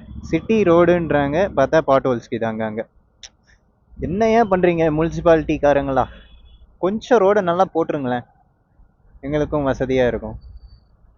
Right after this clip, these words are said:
Actually, ரோடு ஆக்சிடென்ட்ஸ் நிறைய நடக்குது இப்பெல்லாம். எல்லாம்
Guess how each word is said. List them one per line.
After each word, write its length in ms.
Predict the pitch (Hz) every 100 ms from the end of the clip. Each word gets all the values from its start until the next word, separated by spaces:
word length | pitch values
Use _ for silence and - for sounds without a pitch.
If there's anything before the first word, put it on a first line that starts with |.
| _ _ _ _ _ _ -
Actually, 320 | 127 165 190 185 156 123 117
ரோடு 180 | 160 180
ஆக்சிடென்ட்ஸ் 420 | 170 - 151 135 120
நிறைய 220 | 117 139 160 131
நடக்குது 320 | 110 104 101
இப்பெல்லாம். 320 | 92 101 104 - _ _ _ 135
எல்லாம் 260 | 160 220